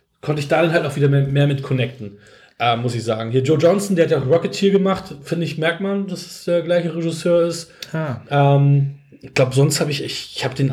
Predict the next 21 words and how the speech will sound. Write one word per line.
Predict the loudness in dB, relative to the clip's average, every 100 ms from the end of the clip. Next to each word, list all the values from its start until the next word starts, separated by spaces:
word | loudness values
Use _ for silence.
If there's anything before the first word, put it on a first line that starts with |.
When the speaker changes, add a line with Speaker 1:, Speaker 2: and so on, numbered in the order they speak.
| 0
Speaker 1:
sonst | 0 2
gar | 2
nicht | 2
auf |
dem | 0
Zettel, | 0 0 0
was | -2
der | -2 0
sonst | 0
so | -2
gemacht | -2 -4 -8
hat, | -12 -10
ehrlicherweise. | -10 -10 -8 -10 -12 -14 -10
Ich | 2
weiß | 4
nur, | 6 6
der | 4
hat | 2
Rocketeer | -4 -4 -8 -8
gemacht. | -8 -12 -14
Speaker 2:
Okay. | -12 -8 -6